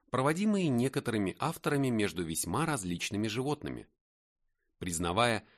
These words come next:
что действительное значение признаков для классификации измеряется тем,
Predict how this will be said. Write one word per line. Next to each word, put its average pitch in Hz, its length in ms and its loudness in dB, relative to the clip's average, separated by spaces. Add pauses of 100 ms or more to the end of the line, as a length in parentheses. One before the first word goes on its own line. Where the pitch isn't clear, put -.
(100)
что - 220 -2
действительное 117 760 -2
значение 104 600 0
признаков 110 580 -2
для 101 160 -2
классификации 92 960 -2
измеряется 92 680 -2
тем, 123 380 -2